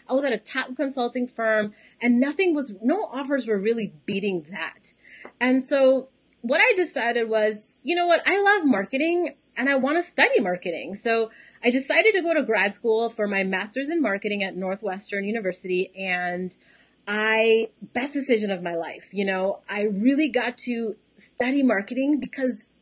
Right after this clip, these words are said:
marketing is, like, everything to me. I've always really enjoyed it. I've loved the psychology part of it. I've loved the creative part of it. I love the intuition part of it. And I had been doing marketing since, like,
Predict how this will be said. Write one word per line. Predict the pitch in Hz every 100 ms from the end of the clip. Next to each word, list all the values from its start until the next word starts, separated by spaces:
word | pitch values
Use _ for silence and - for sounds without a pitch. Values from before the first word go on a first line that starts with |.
| -
marketing | 214 233 294 359 370 320
is, | 254
like, | 220 208 190 - _ _ _ _ _ _ - -
everything | 247 247 254 214 180
to | 175
me. | 165 -
I've | 214 -
always | 262 285 339 247 196
really | 233 294 311
enjoyed | 294 220 202 190
it. | 196 -
I've | 196
loved | 190 233 254
the | 226
psychology | 214 190 - - 240 240 214
part | 214 214 214
of | 202
it. | 208
I've | 185 175
loved | 202 196
the |
creative | 185 - 196 180 240 262 247
part | 240 220
of | 214
it. | 208 196 - - -
I |
love | 220 226 208
the | 208
intuition | 202 - 165 247 285 277
part | 262 254 226
of | 214
it. | 214 208 208 - - _
And | 220 226 233 -
I | -
had | 403 320
been | 302 262
doing | 180 240 320 247
marketing | 196 214 269 269 220
since, | 226 247 240
like, | 220